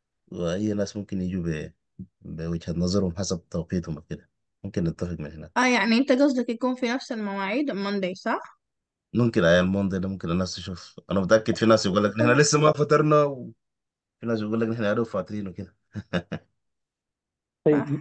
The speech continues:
Speaker 3: طيب، ممكن، ممكن نحن يا شباب نأخره ساعة بس Monday.
Speaker 2: ممكن، أيوة.
Speaker 3: وبعد،
Speaker 2: ممكن.
Speaker 3: وبعد ذاك نت-، عشان أنا أكتب رسالة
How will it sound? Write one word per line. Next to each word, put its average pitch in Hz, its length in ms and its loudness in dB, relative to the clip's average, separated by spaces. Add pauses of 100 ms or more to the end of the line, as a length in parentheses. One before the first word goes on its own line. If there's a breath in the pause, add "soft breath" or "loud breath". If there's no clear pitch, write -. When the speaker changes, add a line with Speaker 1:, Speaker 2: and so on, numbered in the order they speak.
(100)
Speaker 3:
طيب، 196 180 6
ممكن، 202 560 2
ممكن 190 340 4
نحن 196 200 0
يا 165 80 -2
شباب 143 460 0
نأخره 127 540 0
ساعة 127 340 -2
بس 110 60 -10 (1800)
Monday. - 160 6
Speaker 2:
ممكن، 359 320 4
أيوة. 247 320 2 (300)
Speaker 3:
وبعد، 101 220 -2
Speaker 2:
ممكن. - 180 -4
Speaker 3:
وبعد 113 300 -2
ذاك 208 240 4
نت-، 139 300 -2 (240)
عشان 107 200 0
أنا 139 120 2
أكتب 143 240 0
رسالة 147 180 2